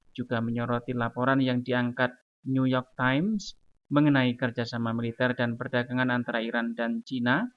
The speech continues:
yang dinilai sebagai strategi konfrontatif terhadap pemerintah Amerika Serikat dan menilainya sebagai provokasi untuk menanamkan rasa takut di tengah masyarakat internasional.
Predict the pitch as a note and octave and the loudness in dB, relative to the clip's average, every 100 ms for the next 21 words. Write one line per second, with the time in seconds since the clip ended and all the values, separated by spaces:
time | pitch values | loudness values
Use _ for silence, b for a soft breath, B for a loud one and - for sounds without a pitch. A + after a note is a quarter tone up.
0 | _ _ _ C3 C3+ C3+ C3+ C3+ C3+ D3+ | _ _ _ 2 4 4 2 0 0 0
1 | F3 A#2 A2 A#2 A#2 - A2+ A#2 - A#2+ | -2 -2 -2 -2 -6 0 0 -2 -6 -6
2 | A#2 - B2 A2+ - A#2 A2 A2+ A2+ F3+ | -4 -2 0 -2 -2 -2 -2 -4 -2 -2
3 | A3+ - A#2+ A2+ A2+ - - A2+ A2+ A2 | -4 -4 -4 -2 -2 -4 -6 -6 -4 -6
4 | A2+ A2 A2+ A2+ A2+ A2 D#3 D#3+ A#2+ - | -6 -6 -6 -6 -8 -8 -6 -2 -2 -4
5 | - - _ _ _ B2 D3+ F#3+ G3 F#3+ | -14 -18 _ _ _ 2 4 4 2 2
6 | F#3+ G#3 G#3+ D#3+ D#3 D3 C#3+ C#3 B2+ B2 | 2 0 -2 -2 -2 -2 -4 -2 -2 -2
7 | A#2 A2+ - F3+ F3+ A#2+ A2+ A2+ A2 A2+ | -6 -6 -4 -4 -4 -6 -4 -4 -4 -4
8 | A2+ A2+ A#2+ A#2 C3 - C3 F3+ G3+ _ | -4 -6 -4 -6 -6 -6 -4 -4 -6 _
9 | _ _ C3 B2 - A2+ A2 A2+ - A#2 | _ _ -4 -2 -2 -2 -2 -4 -8 -8
10 | A2+ A2+ A2 A2 A2 A2+ A2 A2+ - B2 | -6 -6 -6 -8 -8 -8 -6 -8 -6 0
11 | C#3+ A2+ A2+ | 2 2 0